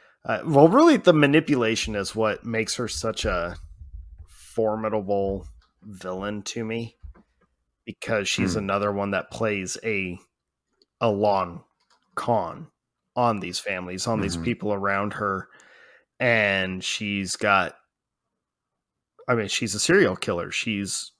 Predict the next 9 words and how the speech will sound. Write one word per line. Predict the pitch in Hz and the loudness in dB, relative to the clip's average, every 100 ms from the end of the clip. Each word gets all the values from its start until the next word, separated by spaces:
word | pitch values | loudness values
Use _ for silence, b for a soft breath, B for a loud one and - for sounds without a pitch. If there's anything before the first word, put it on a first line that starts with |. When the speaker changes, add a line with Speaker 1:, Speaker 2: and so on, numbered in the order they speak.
| _ _ _ | _ _ _
Speaker 1:
straight | - - - 135 156 117 | -4 -4 0 2 2 -2
murderer. | 110 110 127 110 - | 0 0 0 -2 -4
She | - 107 | -4 -4
has | 120 113 98 110 | -2 -2 -2 -4
no | 107 110 123 131 131 127 117 - _ _ _ _ _ _ _ _ - - | -2 4 8 8 8 4 0 -8 _ _ _ _ _ _ _ _ -18 -4
emotions | 151 131 131 131 - 120 110 - | 0 6 8 8 4 0 -2 2
other | 135 120 | 4 4
than | 117 113 92 | 2 -2 -4
hate | 92 117 120 110 - | -2 0 0 -2 -8